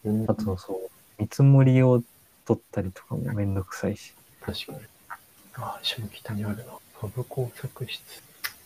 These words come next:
Speaker 1: こに行くか。
Speaker 2: おう、うん。近くにあるな。そう、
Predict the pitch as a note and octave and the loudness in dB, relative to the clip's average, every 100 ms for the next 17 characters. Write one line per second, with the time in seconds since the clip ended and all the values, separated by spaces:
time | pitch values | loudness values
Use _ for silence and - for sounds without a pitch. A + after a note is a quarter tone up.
0 | - - - - - A2+ - - - - | -14 -12 -10 -4 0 0 -2 -6 -18 -20
1 | - - A2+ G2 - - - _ G2+ F2+ | -18 -4 0 0 -2 -16 -20 _ -8 -8
2 | - _ - F#2 - - _ _ - - | -10 _ -12 -12 -14 -20 _ _ -8 -2
3 | F#2+ F#2 F2+ F2+ - - _ - - - | 0 2 0 -2 -14 -20 _ -18 -18 -18
4 | _ _ _ - - - _ _ _ _ | _ _ _ -20 -20 -20 _ _ _ _
5 | E2+ - _ _ _ - - - _ - | -16 -16 _ _ _ -20 -18 -18 _ -20
6 | - - - _ _ _ _ _ _ - | -20 -20 -20 _ _ _ _ _ _ -8
7 | - | -2